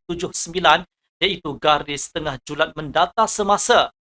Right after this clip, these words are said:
Jika harga menembusi dan kekal di bawah paras ini, pasangan ini berpotensi melanjutkan kejatuhan ke paras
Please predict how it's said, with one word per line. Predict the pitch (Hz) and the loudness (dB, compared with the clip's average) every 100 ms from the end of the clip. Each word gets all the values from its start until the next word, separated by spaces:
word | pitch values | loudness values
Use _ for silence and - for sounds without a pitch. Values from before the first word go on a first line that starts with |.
| _ _ _ | _ _ _
Jika | 180 233 | -4 0
harga | - 233 220 226 | 2 2 2 -2
menembusi | 220 214 220 - 226 | -2 -4 -4 -4 -2
dan | 214 208 - | -2 -2 -4
kekal | - 214 190 165 | -2 2 2 0
di | |
bawah | 170 175 175 - | -2 0 -2 0
paras | 165 170 - - | 2 2 0 -4
ini, | 196 180 | -6 -6
pasangan | - 160 - 165 170 160 | -2 -2 -2 -4 -8 -10
ini | 160 | -10
berpotensi | 151 - - 143 175 180 - 208 | -8 -10 -10 -8 -6 -4 -4 -4
melanjutkan | 175 170 165 151 170 - 147 | -2 0 0 -4 -10 -10 -10
kejatuhan | 156 165 160 165 165 147 | -4 -2 -2 0 -2 -2
ke | - - | -8 0
paras | 190 196 - | 4 4 2